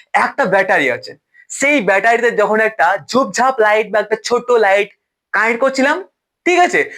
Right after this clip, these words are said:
তখন লাইটটা জ্বলছিল, অর্থাৎ তখন আমরা কি করেছি? ব্যাস প্রয়োগ করেছি। আবার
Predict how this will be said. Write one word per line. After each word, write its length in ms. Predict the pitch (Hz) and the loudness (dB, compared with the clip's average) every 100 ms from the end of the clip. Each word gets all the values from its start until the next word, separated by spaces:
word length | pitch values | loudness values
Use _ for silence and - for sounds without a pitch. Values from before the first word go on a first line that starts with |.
| - 185 | -4 -2
তখন 180 | 196 233 | 2 2
লাইটটা 240 | 208 196 220 | 2 0 0
জ্বলছিল, 260 | 277 294 285 285 160 | 2 2 2 0 -2
অর্থাৎ 200 | 156 165 - | -2 -2 -2
তখন 140 | 170 175 | -2 0
আমরা 120 | 196 | 0
কি 60 | 240 262 | 0 0
করেছি? 240 | 262 330 359 359 - _ _ 135 | 0 2 0 -2 -14 _ _ -2
ব্যাস 460 | 160 214 262 294 311 - - | 2 2 2 2 0 -6 -2
প্রয়োগ 240 | 175 247 160 | 0 0 -2
করেছি। 320 | 123 120 - 117 _ _ - 190 | -4 -6 -14 -18 _ _ -2 2
আবার 220 | 247 214 | 4 4